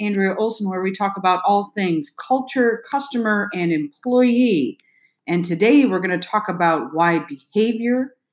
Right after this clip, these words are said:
is everything. So if the coronavirus pandemic has taught us anything, it's that behavior is everything. The impact of the stay-at-home policies shows the decline in new cases.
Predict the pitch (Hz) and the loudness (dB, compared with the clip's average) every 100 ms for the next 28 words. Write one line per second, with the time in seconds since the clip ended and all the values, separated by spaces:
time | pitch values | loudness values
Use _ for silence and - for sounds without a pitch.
0 | _ - 175 160 - 170 160 151 131 - | _ -4 -2 -2 -4 -4 -2 -4 -8 -10
1 | 123 - - _ _ - 233 214 220 220 | -18 -18 -20 _ _ 0 4 4 2 0
2 | 208 196 294 403 320 202 190 175 - 175 | -4 -4 -2 2 2 4 2 0 -4 -4
3 | 160 151 151 151 - - - 339 - - | -4 -4 -6 -10 -20 -6 2 2 2 -2
4 | - 160 - 131 - 175 _ _ _ - | -8 -10 -14 -20 -20 -20 _ _ _ -10
5 | 180 196 226 220 220 180 226 233 240 240 | -8 -2 -2 -2 -6 -2 2 2 2 2
6 | 320 370 269 170 147 127 - 92 - _ | 2 0 0 -2 -2 -6 -8 -20 -20 _
7 | _ _ _ _ _ 233 240 269 311 339 | _ _ _ _ _ -2 0 6 6 6
8 | 285 285 285 - - - - 269 254 247 | 2 -2 -2 -8 -10 -6 -2 -2 0 0
9 | 233 - 185 175 175 180 170 - 202 208 | 0 0 -2 -2 -4 -8 -8 -4 -4 -4
10 | 170 151 - 185 175 175 151 151 143 - | -8 -10 -10 -2 0 0 0 0 -2 -4
11 | - - - - _ | -16 -16 -20 -20 _